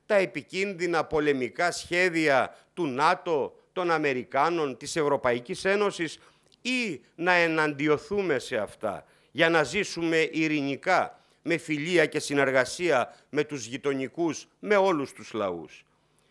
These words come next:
Και μιας και η σημερινή μας εκδήλωση αφορά ειδικά τους Δήμους και τις Περιφέρειες, θέλουμε και σε αυτό το επίπεδο να ανοίξουμε τη συζήτηση για το ποιο είναι το πραγματικά προοδευτικό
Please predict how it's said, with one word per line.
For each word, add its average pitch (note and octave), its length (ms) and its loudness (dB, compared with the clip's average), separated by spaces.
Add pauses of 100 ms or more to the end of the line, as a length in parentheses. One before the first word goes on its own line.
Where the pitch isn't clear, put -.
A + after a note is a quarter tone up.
(280)
Και D#3 140 0
μιας F#3+ 320 0
και F#3 100 -2
η F3+ 40 0
σημερινή D#3 460 -2
μας F#3 200 -2
εκδήλωση C3+ 800 -2 (340)
αφορά C#3+ 760 0 (200)
ειδικά D3+ 680 -2
τους A2 260 -12
Δήμους B2 340 -4
και G#2+ 120 -8
τις - 180 -12
Περιφέρειες, G2+ 800 -4 (380)
θέλουμε F#3+ 720 0 (200)
και D3+ 140 -4
σε - 180 -2
αυτό C#3 280 2
το G#3 120 0
επίπεδο A2 800 -2 (380)
να D#3 240 0
ανοίξουμε D#3+ 640 -2
τη C3 120 -10
συζήτηση A2 880 -8 (300)
για C#3+ 300 2
το C#3 120 -2
ποιο - 360 -2
είναι F3 540 0 (220)
το D3+ 120 0
πραγματικά C3+ 840 -2
προοδευτικό A#2 1000 -4